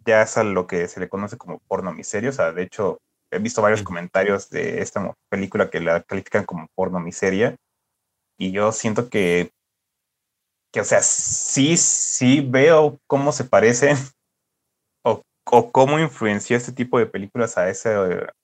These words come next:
Speaker 1: a la porno miseria, pero, o sea, es que no lo ve-, no, no, no veo cómo podría hacerlo. Eh, y creo que justamente es algo que me da la, este juego de perspectivas.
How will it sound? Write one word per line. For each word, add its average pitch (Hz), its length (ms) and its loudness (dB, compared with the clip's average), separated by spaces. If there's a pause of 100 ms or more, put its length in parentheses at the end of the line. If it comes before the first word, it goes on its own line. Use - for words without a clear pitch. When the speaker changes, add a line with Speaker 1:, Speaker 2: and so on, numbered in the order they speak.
(480)
Speaker 1:
a 95 220 2
la 85 180 -2
porno 95 280 -4
miseria, 101 500 -4
pero, 90 220 0
o 90 60 -2
sea, 90 320 0 (1160)
es - 80 -20
que 139 100 -2
no 139 120 0
lo 127 100 2
ve-, 104 120 0
no, 120 280 2
no, 120 300 2
no 110 600 0
veo 120 320 2
cómo 117 220 -2
podría 98 340 0
hacerlo. 101 520 -4 (760)
Eh, 92 640 -2 (1900)
y 123 120 -12
creo 135 180 -4
que 143 100 -4
justamente 127 720 2
es 120 140 0
algo 120 260 2
que 107 100 0
me 98 180 0
da 101 180 6
la, 95 440 6
este 107 400 -2
juego 107 200 2
de 95 80 -2
perspectivas. - 880 -4